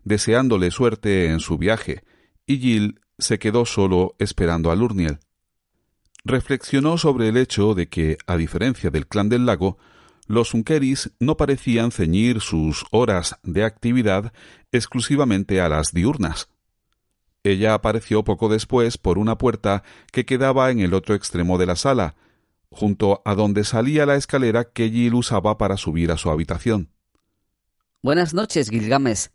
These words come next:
Speaker 2: ¿Has conseguido dormir?"
Speaker 1: "Solo un poco al final. ¿Y tú?"
Speaker 2: "Yo, nada en absoluto.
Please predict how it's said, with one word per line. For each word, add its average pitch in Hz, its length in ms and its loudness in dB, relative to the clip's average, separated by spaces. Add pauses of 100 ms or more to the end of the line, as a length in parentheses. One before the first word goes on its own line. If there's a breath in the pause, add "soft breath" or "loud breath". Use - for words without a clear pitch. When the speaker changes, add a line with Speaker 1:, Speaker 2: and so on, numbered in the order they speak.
(320)
Speaker 2:
¿Has 147 200 -2
conseguido 123 480 0
dormir?" 101 500 -2 (1400)
Speaker 1:
"Solo 113 260 0
un 113 140 0
poco 107 260 0
al 90 80 2
final. 104 480 -2 (220)
¿Y 92 100 -2
tú?" 156 260 -2 (1400)
Speaker 2:
"Yo, 143 360 0 (200)
nada 143 320 4
en 135 80 2
absoluto. 110 640 -2